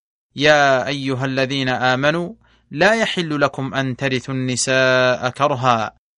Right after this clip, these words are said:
ولا تعضلوهن لتذهبوا ببعض ما آتيتموهن إلا أن يأتين بفاحشة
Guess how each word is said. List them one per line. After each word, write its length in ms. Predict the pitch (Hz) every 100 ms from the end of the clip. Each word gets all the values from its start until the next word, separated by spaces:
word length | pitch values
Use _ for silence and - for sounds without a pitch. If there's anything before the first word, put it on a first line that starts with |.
| _
ولا 260 | 127 147 156
تعضلوهن 880 | 147 123 127 139 139 139 156 156 147
لتذهبوا 760 | 139 127 156 131 160 151 143
ببعض 440 | 131 131 147 120 135
ما 760 | 139 139 135 135 131 - 143
آتيتموهن 960 | 135 143 131 139 135 131 127 143 143 135
إلا 880 | 131 156 147 139 135 131 131 131 -
أن 60 |
يأتين 680 | 139 135 127 - 165 156 139
بفاحشة 640 | 127 123 127 123 143 -